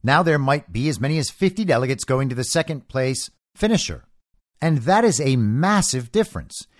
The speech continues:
Instead of a hundred and sixty-nine delegates all going to one place, creating a one hundred and sixty-nine delegate gap between first place and second place, now it would be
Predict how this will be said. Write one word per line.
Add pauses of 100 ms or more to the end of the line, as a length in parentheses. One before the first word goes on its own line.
(160)
Instead
of
a
hundred
and
sixty-nine (160)
delegates
all
going
to
one
place, (280)
creating
a
one
hundred
and
sixty-nine
delegate
gap (300)
between
first
place
and
second
place, (380)
now
it
would
be